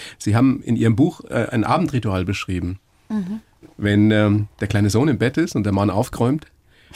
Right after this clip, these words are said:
Speaker 1: dann gehen Sie nochmal in den dunklen Stall
Speaker 2: Ja.
Speaker 1: und machen dann was?
Speaker 2: Einfach zu den Pferden gute Nacht sagen, mit denen noch ein bisschen kuscheln. Also war total schön. Gestern auch wieder, ich,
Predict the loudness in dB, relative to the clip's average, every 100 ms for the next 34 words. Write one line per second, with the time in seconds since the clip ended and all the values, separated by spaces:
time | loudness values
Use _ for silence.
0 | -2 0 2 2 2 2 4 4 2 2
1 | 2 2 2 0 0 -4 -4 -4 -4 -4
2 | -6 -14 -20 -20 _ _ -6 -4 0 0
3 | 2 0 0 0 0 0 -2 -6 -16 _
4 | _ _ _ -6 -6 -10 -10 -6 -6 0
5 | 0 0 -4 -2 0 -2 -4 -2 -2 -2
6 | -4 -6 -4 -4 -2 -4 -6 -6 -4 -6
7 | -8 -8 -10 -4 -4 -2 -2 -2 -4 _
8 | -20 _ -8 -4 -6 -6 -2 -2 0 0
9 | 0 -2 -2 -2 -2 -2 -2 0 -2 -8